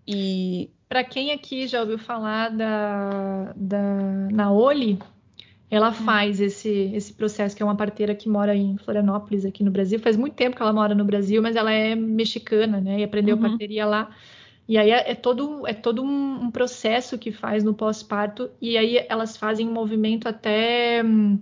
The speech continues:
Speaker 2: ãh, físico mesmo, de fechar, né? É,
Speaker 1: Sim.
Speaker 2: eu acredito que seja também um ritual e também energético, assim, mas passa um, um pano em volta, assim, da,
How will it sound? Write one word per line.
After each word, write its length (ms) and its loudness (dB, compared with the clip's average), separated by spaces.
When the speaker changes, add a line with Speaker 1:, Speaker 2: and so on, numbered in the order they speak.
Speaker 2:
ãh, 880 0
físico 480 2
mesmo, 360 4
de 100 0
fechar, 640 -2
né? 400 0
É, 180 2
Speaker 1:
Sim. 80 -6
Speaker 2:
eu 100 -4
acredito 340 0
que 80 -20
seja 260 2
também 320 -4
um 40 -4
ritual 600 0
e 40 -4
também 560 0
energético, 680 -2
assim, 240 -4
mas 180 0
passa 360 -4
um, 180 -2
um 140 2
pano 300 4
em 80 0
volta, 480 0
assim, 300 -4
da, 240 -2